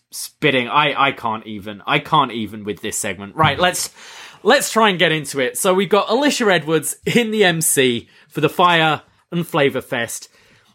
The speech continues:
And she says, "Let's get lit and make some noise for our new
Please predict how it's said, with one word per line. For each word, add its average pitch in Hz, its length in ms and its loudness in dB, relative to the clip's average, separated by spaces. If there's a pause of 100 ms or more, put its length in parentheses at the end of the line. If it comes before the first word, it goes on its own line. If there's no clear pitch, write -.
(240)
And 170 500 0
she 254 500 0 (200)
says, 214 420 2 (100)
"Let's 214 460 2
get 262 340 0
lit 220 760 -2 (200)
and 175 220 -2
make 269 220 0
some 196 280 0
noise 196 400 4
for 175 300 4
our 165 160 2
new 208 640 0